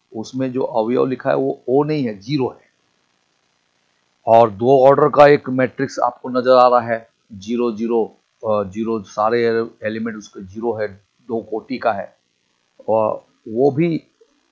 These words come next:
ओ नल मैट्रिक्स है। और एक तीसरा प्रकार का स्क्रीन पर आप देख रहे हैं, ज़ीरो ज़ीरो,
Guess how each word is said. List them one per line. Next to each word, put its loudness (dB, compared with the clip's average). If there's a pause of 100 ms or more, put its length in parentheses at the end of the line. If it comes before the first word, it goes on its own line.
(100)
ओ 6 (680)
नल 6
मैट्रिक्स -6
है। -20 (800)
और -4 (360)
एक -8 (100)
तीसरा 4
प्रकार 2
का 0
स्क्रीन -10
पर 0
आप 4
देख -6
रहे -4
हैं, -10
ज़ीरो -4
ज़ीरो, -4